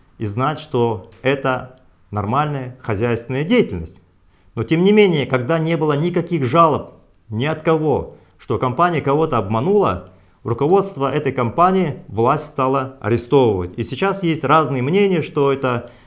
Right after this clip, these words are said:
конкуренты использовали силовые структуры для подавления конкурирующей организации. Но что бы ни было, вы там теряете миллионы своих денег, которые вы заработали кровью и потом.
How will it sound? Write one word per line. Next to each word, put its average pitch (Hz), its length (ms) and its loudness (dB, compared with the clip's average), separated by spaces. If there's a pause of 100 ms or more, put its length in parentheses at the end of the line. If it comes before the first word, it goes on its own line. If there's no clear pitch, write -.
(120)
конкуренты 135 560 0
использовали 117 800 -2
силовые 131 400 2
структуры 160 640 -2 (340)
для 135 180 2
подавления 127 840 0 (200)
конкурирующей 123 640 0
организации. 170 680 2 (720)
Но 113 80 -2
что 196 240 6
бы 170 100 4
ни 151 160 2
было, 92 380 -4 (240)
вы 120 200 0
там 151 380 -2
теряете 131 760 -2 (920)
миллионы 147 560 6
своих 110 320 -2
денег, 165 380 0 (240)
которые 143 340 -2
вы 127 140 2
заработали 135 800 0 (100)
кровью 135 460 0
и 104 40 0
потом. 160 520 0